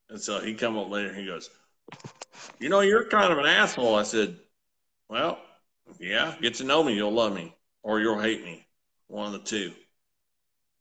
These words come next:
And, uh, me and Victor, we've been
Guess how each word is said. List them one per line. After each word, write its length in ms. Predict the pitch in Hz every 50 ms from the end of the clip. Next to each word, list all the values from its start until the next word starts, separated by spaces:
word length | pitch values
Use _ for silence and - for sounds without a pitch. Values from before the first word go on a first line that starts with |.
| _ _ _ _ _ _
And, 320 | - 104 107 110 107 104
uh, 300 | 98 95 92 90 90 87
me 180 | 87 104 120 127
and 80 | 123 117
Victor, 320 | 120 117 120 - 117 113
we've 240 | 110 117 117 113 110
been 440 | 113 117 113 110 110 107 104 -